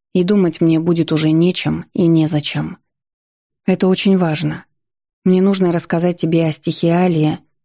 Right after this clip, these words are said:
который напал на нас в пустыне. Я знаю, кто его породил, и я уверена, что на этом он не остановится.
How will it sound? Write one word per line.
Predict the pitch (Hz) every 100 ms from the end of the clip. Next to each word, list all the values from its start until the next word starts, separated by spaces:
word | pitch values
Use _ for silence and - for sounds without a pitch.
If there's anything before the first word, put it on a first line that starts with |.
| _
который | - 156 180 165
напал | 160 160 165
на | 156
нас | 151 156
в | -
пустыне. | - 175 - - 156 147 147 - _ _ _ _ _
Я | 190 185
знаю, | 180 196 180
кто | - 165
его | 156 156
породил, | 165 160 160 160 147 156 - _ _ _
и | 190
я | 175 165
уверена, | 156 175 180 156 151
что | - 156
на | 151 160
этом | 160 156
он | 160
не | 160 156
остановится. | 156 160 156 170 160 - - 175